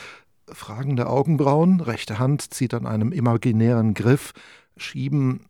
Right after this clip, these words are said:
ein, zwei, drei, vier, klemmt. Geben verlegen auf. Sie zuckt mit den Schultern. Ach Mensch,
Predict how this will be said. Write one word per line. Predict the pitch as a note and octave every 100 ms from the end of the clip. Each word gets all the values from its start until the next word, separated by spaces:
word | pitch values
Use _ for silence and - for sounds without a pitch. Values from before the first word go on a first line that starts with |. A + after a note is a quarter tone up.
| _
ein, | - A#2+
zwei, | B2 - A#2+ B2+ -
drei, | - - B2 C#3+
vier, | B2 - - D#3+ C#3+ C#3 A#2+ - -
klemmt. | - D#3+ F3 F#3 - - - - - _ _
Geben | - - C3+
verlegen | C3 B2+ B2+ B2+
auf. | B2+ C3 A#2 - - _ _ - - _ _ _
Sie | - A#2+
zuckt | - C3 -
mit | B2+
den | C#3+
Schultern. | - G2 E2 B2 - _ _ -
Ach | D#3 - -
Mensch, | A#2+ A2+ B2 C3 - -